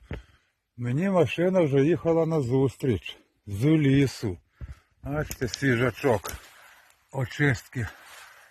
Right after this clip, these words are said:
від грибів. Панікувати не будем, але вже якось так неприємно. <laughs> Будем знов дозбирувати.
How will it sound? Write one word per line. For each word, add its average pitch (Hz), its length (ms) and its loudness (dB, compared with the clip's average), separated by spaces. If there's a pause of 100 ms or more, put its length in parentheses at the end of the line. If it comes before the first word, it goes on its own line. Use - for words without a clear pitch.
(120)
від 127 160 -4
грибів. 113 640 0 (1200)
Панікувати 156 920 0
не 131 180 -2
будем, 180 480 -2 (920)
але 127 300 -2
вже 131 300 4
якось 151 440 0
так - 360 -6 (540)
неприємно. 131 960 4 (760)
<laughs> 151 800 -6
Будем 135 480 2
знов 151 340 2
дозбирувати. 117 960 0